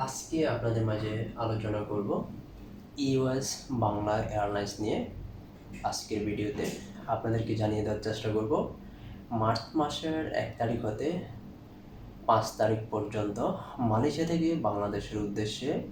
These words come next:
ইউএস বাংলা এয়ারলাইন্সের কোন কোন দিন ফ্লাইট রয়েছে এবং সিঙ্গেল টিকিটের দাম কত, সাথে কত কেজি লাগেজ নিতে পারবেন, বিস্তারিত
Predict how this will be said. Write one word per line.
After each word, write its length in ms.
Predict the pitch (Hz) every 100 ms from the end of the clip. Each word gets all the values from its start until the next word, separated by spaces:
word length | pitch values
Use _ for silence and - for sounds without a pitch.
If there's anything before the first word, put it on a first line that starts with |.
| - - - - - -
ইউএস 420 | 117 117 135 170 175 - - 117
বাংলা 420 | 110 104 104 107 123 110 -
এয়ারলাইন্সের 600 | 107 104 104 104 - 147 - -
কোন 120 | 117 107
কোন 120 | 104 104
দিন 180 | 104 104 - -
ফ্লাইট 280 | - 101 - 110
রয়েছে 300 | 110 - 165 - - - - - - - 110
এবং 200 | 107 104 104 107 - -
সিঙ্গেল 300 | 127 113 107
টিকিটের 400 | 107 107 107 104 -
দাম 140 | 107 104 107
কত, 160 | 104 156 208 - - - - - - - -
সাথে 240 | - 113 107
কত 140 | 107 110 110
কেজি 220 | 104 160 208 113
লাগেজ 340 | 107 104 - 104 107
নিতে 160 | 104 104
পারবেন, 300 | 104 107 117 - - - - - - - - - - 117
বিস্তারিত 440 | 110 - 107 101